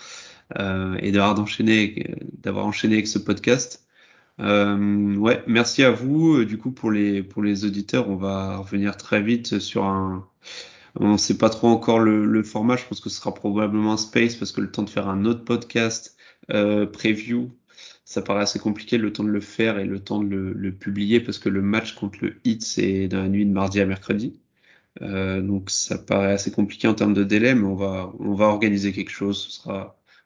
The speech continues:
voilà, un space, un live, on, on va voir, mais on va vous faire quand même quelque chose. Euh, donc voilà, j'espère que, que ça vous a quand même plu, euh, et, euh, et évidemment, euh, on espère, euh,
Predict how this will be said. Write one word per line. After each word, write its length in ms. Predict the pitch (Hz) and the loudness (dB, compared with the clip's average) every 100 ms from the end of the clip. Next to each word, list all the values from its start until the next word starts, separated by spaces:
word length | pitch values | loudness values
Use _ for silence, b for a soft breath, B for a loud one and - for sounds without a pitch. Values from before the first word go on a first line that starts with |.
| - | -6
voilà, 280 | 95 92 | -4 -4
un 100 | 92 | -4
space, 480 | 92 - - 98 - | -6 -4 -2 -2 -2
un 140 | 98 92 | -6 -4
live, 320 | 95 95 92 | -4 -4 -6
on, 260 | 92 95 - | -8 -10 -10
on 140 | 101 | -4
va 120 | 101 104 | 0 4
voir, 240 | 117 120 | 6 6
mais 60 | 107 | 4
on 80 | 101 | 2
va 60 | |
vous 80 | 101 | 0
faire 180 | 95 107 | -2 -6
quand 120 | - | -4
même 100 | 101 | -6
quelque 180 | - 104 | -6 -6
chose. 340 | - 120 135 b b b b b b | -6 -6 -8 b b b b b b
Euh, 220 | 107 104 104 | 0 2 4
donc 120 | 127 | 4
voilà, 200 | 117 107 | 4 2
j'espère 440 | 101 - 113 - | -2 -6 -6 -6
que, 520 | - 110 104 101 101 - - _ | -2 0 2 0 -4 -10 -14 _
que 140 | - 104 | -16 -10
ça 160 | - | -6
vous 160 | 104 104 | -2 0
a 100 | 107 | 0
quand 180 | 110 113 | 2 4
même 300 | 110 107 110 | 4 2 -2
plu, 520 | - 127 156 170 - - | 0 2 4 2 -2 -4
euh, 600 | 110 98 98 98 95 95 101 - | -2 0 0 0 0 -2 -4 -4
et, 220 | - 101 | 0 2
euh, 380 | 95 92 92 92 - - | 0 -2 -6 -8 -12 -8
et 180 | - 95 | -2 -2
évidemment, 640 | 92 90 92 95 113 104 92 | -2 -2 -2 0 0 0 -4
euh, 100 | 95 98 | -6 -6
on 120 | 98 | -4
espère, 460 | 95 - - 107 92 | -4 -4 -2 -2 -2
euh, 160 | 90 | -6